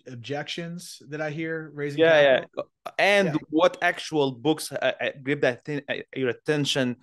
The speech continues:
Speaker 2: to help you to manage this ob-, uh, objections?
Speaker 1: Um, yeah, good, good question. So book-wise, uh, there's a couple books that I, that I really like. Um, you know, Joe Fairless ha-, has a great book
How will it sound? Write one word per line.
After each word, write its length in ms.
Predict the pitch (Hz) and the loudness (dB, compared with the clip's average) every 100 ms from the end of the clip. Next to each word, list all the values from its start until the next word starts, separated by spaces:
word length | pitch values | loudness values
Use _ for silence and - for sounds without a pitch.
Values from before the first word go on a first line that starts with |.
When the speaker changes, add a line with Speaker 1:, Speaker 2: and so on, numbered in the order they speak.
| _ _ | _ _
Speaker 2:
to 160 | 143 139 | -4 -4
help 420 | - 156 160 147 | -2 2 2 0
you 80 | 143 | -6
to 260 | 143 127 120 _ | -4 -6 -6 _
manage 600 | 143 127 131 143 131 110 | -8 -2 0 2 2 0
this 320 | 113 110 - - - | -6 -6 -8 -10 -12
ob-, 140 | 120 - | -12 -6
uh, 280 | 113 107 104 | -4 -2 -2
objections? 540 | 113 110 117 - - - _ _ _ _ _ _ _ _ _ _ _ _ _ _ _ _ _ - | -6 -8 -10 -12 -18 -20 _ _ _ _ _ _ _ _ _ _ _ _ _ _ _ _ _ -20
Speaker 1:
Um, 440 | 123 120 113 104 180 | -16 -14 -16 -18 -16
yeah, 180 | 196 127 | -14 -12
good, 320 | 175 190 - _ | -12 -12 -14 _
good 160 | 170 | -18
question. 460 | 180 135 135 - - | -16 -16 -16 -18 -16
So 180 | - 156 | -8 -8
book-wise, 1000 | 123 196 254 - 156 143 131 120 - - | -6 -8 -8 -8 -6 -4 -6 -10 -12 -12
uh, 200 | 127 123 | -12 -10
there's 160 | 123 120 | -12 -16
a 40 | |
couple 280 | - 185 190 | -16 -14 -14
books 520 | 139 127 123 123 - | -12 -10 -12 -14 -20
that 120 | 131 120 | -16 -16
I, 80 | 117 | -16
that 100 | 117 | -16
I 40 | 110 | -16
really 260 | 113 117 | -16 -16
like. 400 | 110 101 104 104 _ _ 123 | -16 -18 -20 _ _ _ -18
Um, 460 | 117 110 110 107 _ _ _ _ _ _ _ _ _ _ | -16 -16 -16 -20 _ _ _ _ _ _ _ _ _ _
you 60 | 131 | -14
know, 40 | |
Joe 240 | 120 147 160 | -4 -2 -2
Fairless 560 | 160 147 143 139 135 | -4 -6 -4 -6 -8
ha-, 160 | 143 127 | -8 -8
has 160 | 127 | -10
a 60 | 117 | -14
great 340 | 107 127 131 117 | -12 -10 -10 -12
book 340 | 123 120 | -14 -14